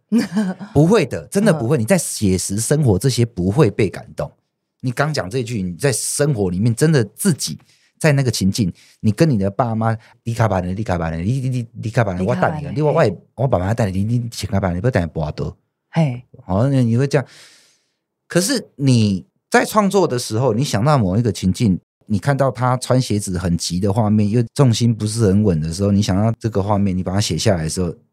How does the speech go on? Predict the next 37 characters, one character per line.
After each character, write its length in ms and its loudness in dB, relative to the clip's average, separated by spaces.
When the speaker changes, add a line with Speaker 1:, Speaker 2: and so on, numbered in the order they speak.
Speaker 2:
你 100 -2
自 200 -4
己 140 -2
会 160 4
有 140 2
一 120 -2
个 140 -2
感 240 -4
觉 120 -2
的。 220 -14
Speaker 1:
嗯。 200 2
Speaker 2:
你 160 2
在 180 4
那 80 0
个 100 0
创 280 0
作 180 2
的 100 -2
当 260 0
下， 220 0
想 220 -2
到 140 2
那 60 2
个 60 2
画 200 2
面， 340 0
我 120 -2
曾 200 0
经 160 -2
跟 140 0
他 140 2
讲 180 -6
过 200 0
那 140 2
句 220 -4
话。 320 -10
Speaker 1:
对。 120 2